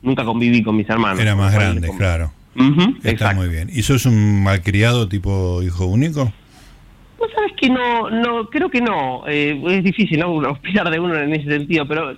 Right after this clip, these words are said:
Speaker 1: creo que no. El, la gente que me conoce no me, no diría que
Speaker 2: No
Speaker 1: soy
Speaker 2: te han,
Speaker 1: malcriado.
Speaker 2: no te han acusado de
Speaker 1: No.
Speaker 2: eso.
Speaker 1: No, no me han acusado de eso. Creo que me criaron con, con bastante, con bastante, no sé, me-, mesura, no, no
Speaker 2: Ujú.
Speaker 1: hubo.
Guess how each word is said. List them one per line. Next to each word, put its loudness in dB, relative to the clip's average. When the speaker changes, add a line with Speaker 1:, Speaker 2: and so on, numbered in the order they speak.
Speaker 1:
creo -6
que -4
no. -2
El, -2
la -2
gente -6
que -2
me -2
conoce -4
no -2
me, 0
no -4
diría -2
que -8
Speaker 2:
No 2
Speaker 1:
soy 0
Speaker 2:
te 0
han, -2
Speaker 1:
malcriado. 0
Speaker 2:
no 0
te 0
han -2
acusado -2
de 0
Speaker 1:
No. -2
Speaker 2:
eso. -8
Speaker 1:
No, 0
no -4
me -2
han -2
acusado -4
de 0
eso. -6
Creo -4
que -2
me 0
criaron -2
con, -2
con -2
bastante, 0
con -2
bastante, -2
no -2
sé, -2
me-, -4
mesura, 0
no, -4
no 2
Speaker 2:
Ujú. 4
Speaker 1:
hubo. -2